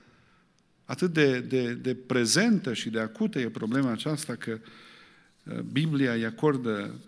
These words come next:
foarte multă, foarte multă atenție. Acum sunt două întrebări.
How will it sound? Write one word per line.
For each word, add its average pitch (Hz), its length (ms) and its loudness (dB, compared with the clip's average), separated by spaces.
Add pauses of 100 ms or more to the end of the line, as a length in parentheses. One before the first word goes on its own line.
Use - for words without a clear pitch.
(100)
foarte 151 520 -4
multă, 117 440 -2
foarte 123 440 -8
multă 101 340 -6
atenție. - 640 -8 (1500)
Acum 190 300 0
sunt 175 240 0
două 175 220 2
întrebări. 131 640 -2